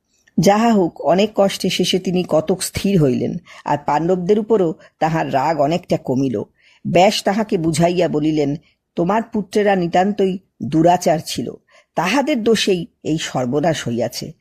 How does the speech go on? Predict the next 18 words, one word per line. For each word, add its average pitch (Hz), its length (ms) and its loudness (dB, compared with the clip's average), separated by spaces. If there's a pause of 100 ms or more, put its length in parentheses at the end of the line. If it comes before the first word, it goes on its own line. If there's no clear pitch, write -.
(320)
পাণ্ডবদের 175 600 2
ইহাতে 262 300 2
কিছুমাত্র 180 760 -2
অপরাধ 107 440 -2
নাই।" 113 200 -4 (1080)
তারপর 190 320 4
শ্রাদ্ধের 185 440 0
সময় 196 260 0
উপস্থিত 202 460 -2
হইলে 190 240 0
সঞ্জয় 185 580 2
আর 160 120 0
বিদুর 170 420 -2 (220)
আবার 185 380 -2
ধৃতরাষ্ট্রকে 170 640 -6
বুঝাইয়া 151 440 -2
বলিলেন, 143 380 -4
"মহারাজ, 156 500 -2